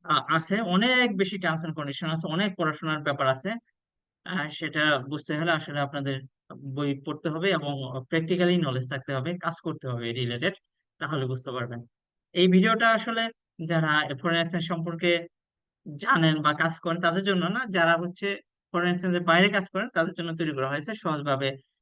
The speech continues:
বলার চেষ্টা করলাম আর কি, সিম্পল ওয়েতে। কিন্তু এর ভিতরে অ-, আরো অনেক জটিল বিক-,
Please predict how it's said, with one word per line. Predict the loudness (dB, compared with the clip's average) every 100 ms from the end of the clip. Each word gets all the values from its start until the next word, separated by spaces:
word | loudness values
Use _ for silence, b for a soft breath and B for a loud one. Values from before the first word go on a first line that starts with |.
| -6
বলার | 0 2
চেষ্টা | 2 -4 -6
করলাম | -4 -2 0 0
আর | -2
কি, | -6 -10 _ _ _
সিম্পল | 0 0 0 0
ওয়েতে। | 0 -2 -8 -10 _ _ -8
কিন্তু | -4 -2
এর | 0 0
ভিতরে | 0 0 2
অ-, | 2 0
আরো | 0 0
অনেক | 0 -4
জটিল | -4 -4 -4
বিক-, | -8 -10 _